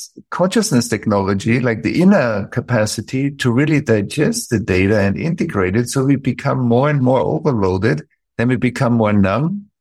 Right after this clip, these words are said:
We become actually more disrelated in a more informed world. And I think that's why also when you, with your podcast and also how you speak about meditation, just what I heard from you now,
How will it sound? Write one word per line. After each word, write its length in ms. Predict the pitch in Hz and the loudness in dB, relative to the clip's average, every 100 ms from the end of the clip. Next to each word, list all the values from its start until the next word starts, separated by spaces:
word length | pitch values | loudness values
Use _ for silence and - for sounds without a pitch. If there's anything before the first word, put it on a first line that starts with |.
| _ - | _ -4
We 80 | 127 | -2
become 480 | 123 - 127 117 - | -2 -2 -2 -2 -2
actually 320 | 113 - 117 | -2 0 2
more 260 | 113 123 175 | 4 4 2
disrelated 920 | 135 117 - 110 98 92 101 151 147 | 0 0 0 0 2 2 0 -2 0
in 180 | - 123 | 0 2
a 60 | |
more 300 | 117 110 147 | 2 2 2
informed 580 | 151 131 - 123 131 120 | 2 0 0 0 2 2
world. 520 | 123 143 95 67 - _ _ _ _ _ - | 2 2 0 -4 -8 _ _ _ _ _ -2
And 160 | 120 | 2
I 80 | 123 | 0
think 460 | 123 147 147 - - _ _ | 2 2 2 -2 -18 _ _
that's 240 | 127 127 113 | 0 0 0
why 500 | 113 113 113 107 90 | 2 2 0 -2 -4
also 300 | - 117 123 | -2 -2 0
when 160 | 113 110 | 2 2
you, 640 | 107 104 104 104 101 85 - _ _ _ - | 2 0 -2 -6 -10 -12 -14 _ _ _ -6
with 120 | 131 | -2
your 140 | 110 104 | 0 0
podcast 560 | 131 143 139 110 104 | -2 -2 0 -2 0
and 160 | 107 101 | 0 2
also 280 | 104 - 110 | 0 -2 -2
how 140 | 110 | 0
you 60 | 107 | -2
speak 260 | - 131 | -4 -4
about 320 | 117 107 104 | -2 -2 -2
meditation, 640 | 110 101 95 117 127 - 98 | -2 -4 -4 -2 -2 -2 -2
just 300 | 110 104 - | -2 -4 -2
what 120 | 98 | 0
I 120 | 98 | 0
heard 400 | 101 107 107 - - _ | 0 0 -2 -6 -18 _
from 160 | 101 98 | -2 0
you 180 | 98 | 2
now, 420 | 95 120 123 113 | 0 0 -2 -4